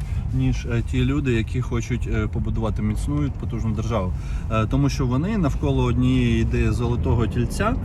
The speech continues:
об'єдналися і один одного підтримують, покривають і так далі.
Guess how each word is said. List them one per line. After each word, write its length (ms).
об'єдналися 840
і 300
один 320
одного 760
підтримують, 500
покривають 560
і 40
так 120
далі. 240